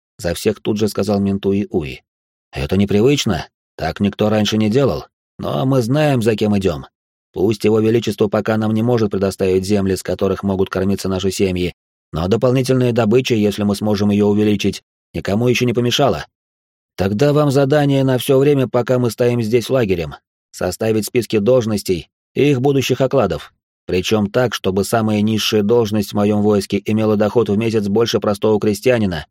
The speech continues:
и примерно на уровне ремесленника". "Мой царь хочет, чтобы в его войско массово шли добровольцы?" улыбнулся Ментуи Уи. "При достойной оплате золотом от желающих вступить в армию не будет отбоя".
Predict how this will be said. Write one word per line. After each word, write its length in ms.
и 100
примерно 460
на 180
уровне 380
ремесленника". 680
"Мой 260
царь 300
хочет, 400
чтобы 280
в 60
его 260
войско 360
массово 420
шли 160
добровольцы?" 680
улыбнулся 540
Ментуи 420
Уи. 340
"При 180
достойной 580
оплате 380
золотом 480
от 120
желающих 560
вступить 380
в 80
армию 340
не 80
будет 280
отбоя". 480